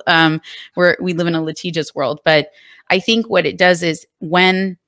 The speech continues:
when you're thinking about, at the end of the day, if someone was gonna bring a claim or something against your company,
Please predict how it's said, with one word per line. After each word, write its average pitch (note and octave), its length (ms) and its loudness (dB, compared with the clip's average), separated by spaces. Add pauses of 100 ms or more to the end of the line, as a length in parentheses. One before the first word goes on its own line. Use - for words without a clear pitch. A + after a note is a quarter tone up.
(380)
when F#3 200 -2
you're F3 100 -6
thinking G3+ 360 -2
about, E3 240 0
at D#3+ 100 -4
the D#3 120 0
end D#3+ 120 2
of D3+ 60 0
the D#3 80 -2
day, D#3 220 2
if D#3 100 -2
someone D#3 260 0
was D3+ 120 0
gonna D#3 160 -2
bring D3+ 160 -2
a D3 60 -2
claim D#3 260 0
or D3+ 80 0
something D3+ 340 -4
against D#3+ 420 -2
your - 100 -8
company, C#3+ 600 -2